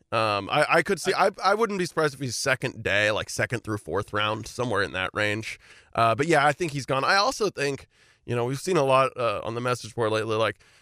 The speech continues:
Speaker 1: you know, Mizzou's might be worse next year. They're losing their quarterback. They're losing their tight end. They're losing this, this, this. I don't know. I,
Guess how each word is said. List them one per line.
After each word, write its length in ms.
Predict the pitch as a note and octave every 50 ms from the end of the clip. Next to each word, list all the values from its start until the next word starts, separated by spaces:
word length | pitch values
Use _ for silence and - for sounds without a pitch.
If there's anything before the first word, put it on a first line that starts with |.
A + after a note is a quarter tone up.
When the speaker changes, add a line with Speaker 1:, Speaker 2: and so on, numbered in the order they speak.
| _ _ _ -
Speaker 1:
you 80 | A2 B2+
know, 80 | B2+
Mizzou's 340 | B2 A#2+ B2+ A#2+ C#3 D3 B2+
might 200 | C#3+ D3+ C#3+ C3+
be 80 | C3 C3
worse 280 | B2 B2+ B2+ B2+ B2+
next 240 | C3+ B2+ B2 - -
year. 120 | B2 A#2+ A2+
They're 100 | A#2 A2+
losing 240 | B2+ C3+ B2+ B2+
their 140 | B2 B2 A#2+
quarterback. 400 | - C3 C3 B2+ A#2+ B2+ B2 A#2
They're 100 | - A#2+
losing 240 | A#2+ B2+ A#2+ A#2 A#2+
their 100 | A#2 A2+
tight 240 | - B2+ A#2 A#2+ A#2+
end. 140 | B2 A#2 A#2+
They're 80 | A#2
losing 240 | A#2+ C3 A#2+ A#2+ A2+
this, 140 | A#2+ A#2+ -
this, 180 | - A#2+ A#2
this. 240 | - B2 B2+ A#2 - - _ _ _ _ _ -
I 140 | G3+ C4+
don't 240 | D4 G#4 F#4+ - F3
know. 220 | F3+ F3+ E3+ D#3+ D3+
I, 200 | D3 C#3+ E3+